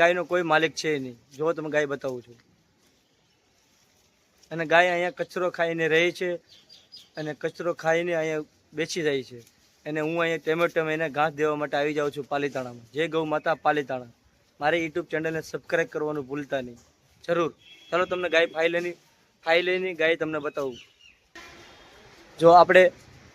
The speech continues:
ગાય પાછળ અહીંયા તો ઘણી બધી ગાય છે, કમસે કમ વીસથી ત્રીસ ગાય છે. અને આનો, આ ગાયનો કોઈ માલિક છે ય નહીં કાયમ માટે. અને કાયમ માટે હું દરરોજે દરરોજ આ ગાયને ઘાસ ખવડાવવા માટે આવી જાઉં છું.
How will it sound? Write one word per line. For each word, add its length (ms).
ગાય 280
પાછળ 220
અહીંયા 220
તો 60
ઘણી 300
બધી 240
ગાય 180
છે, 80
કમસે 280
કમ 200
વીસથી 300
ત્રીસ 340
ગાય 240
છે. 160
અને 120
આનો, 200
આ 180
ગાયનો 320
કોઈ 180
માલિક 240
છે 160
ય 120
નહીં 180
કાયમ 260
માટે. 260
અને 120
કાયમ 280
માટે 160
હું 200
દરરોજે 260
દરરોજ 240
આ 160
ગાયને 240
ઘાસ 220
ખવડાવવા 300
માટે 120
આવી 180
જાઉં 180
છું. 100